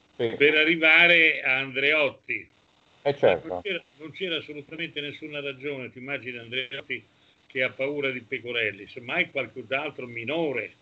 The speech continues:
Speaker 2: molto minore, eh, che, eh,
Speaker 1: Comunque,
Speaker 2: notava
Speaker 1: An-,
Speaker 2: quello
Speaker 1: A-, Andreotti fu interrogato dai magistrati proprio sulla vicenda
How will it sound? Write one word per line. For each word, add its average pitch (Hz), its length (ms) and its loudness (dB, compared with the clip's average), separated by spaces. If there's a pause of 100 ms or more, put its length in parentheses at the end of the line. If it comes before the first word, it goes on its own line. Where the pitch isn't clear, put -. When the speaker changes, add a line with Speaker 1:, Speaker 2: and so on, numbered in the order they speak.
(360)
Speaker 2:
molto 135 420 -2
minore, 135 680 -2 (640)
eh, 113 580 -10
che, 131 220 -2
eh, 110 380 -10 (500)
Speaker 1:
Comunque, 170 420 6
Speaker 2:
notava 156 300 6
Speaker 1:
An-, 143 140 4
Speaker 2:
quello 139 180 -4
Speaker 1:
A-, 147 140 0 (160)
Andreotti 135 800 6
fu 165 380 4
interrogato 139 760 6
dai 123 120 2
magistrati 156 680 4
proprio 139 380 6
sulla 123 200 4
vicenda 135 560 4